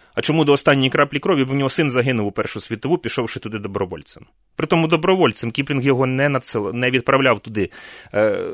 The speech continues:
звичайно, вороги Кіплінга придумали цю ідею про тирана батька, який відправив сина.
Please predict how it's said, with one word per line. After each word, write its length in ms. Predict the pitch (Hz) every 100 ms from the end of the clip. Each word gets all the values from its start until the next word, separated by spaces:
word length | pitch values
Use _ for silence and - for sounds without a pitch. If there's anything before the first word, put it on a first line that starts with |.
| -
звичайно, 480 | 147 165 180 214 190
вороги 360 | 131 143 131 151
Кіплінга 440 | - - 143 127
придумали 500 | 120 123 120 98 95
цю 160 | - 104
ідею 440 | 107 127 151 110
про 140 | - 110
тирана 460 | - 98 95 87
батька, 520 | 87 120 127 - -
який 280 | 98 - 95
відправив 480 | 92 - 107 98 95
сина. 560 | - - 139 127 107